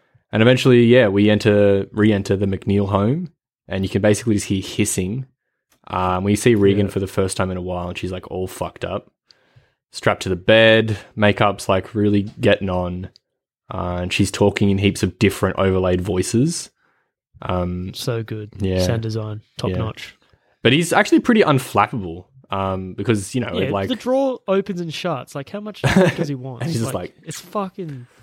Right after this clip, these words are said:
Speaker 2: do it again.
Speaker 1: <laughs> Which is cool, man.
Speaker 2: I, I just think he's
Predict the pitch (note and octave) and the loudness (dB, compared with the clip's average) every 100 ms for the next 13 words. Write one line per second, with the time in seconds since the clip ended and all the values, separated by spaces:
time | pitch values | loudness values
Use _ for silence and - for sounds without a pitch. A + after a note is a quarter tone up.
0 | _ _ _ _ F#3 D#3 C3+ C3 A2 C3+ | _ _ _ _ 2 4 2 0 2 0
1 | - F3 - A#3+ - G3+ F#3 - F3+ E4 | 4 4 6 4 6 4 2 2 4 4
2 | F3+ C3+ D3+ F#2 F2+ G#2+ C3+ B3+ G3+ - | 4 4 4 0 -6 -4 -4 -4 -14 -14
3 | C#3+ A2+ - B2 - F#3+ F#3 D#3 A#3 A3 | -14 -14 -14 -14 -12 -12 -8 -2 0 2
4 | A#3+ G3+ G#3+ E3+ | 0 0 -2 -2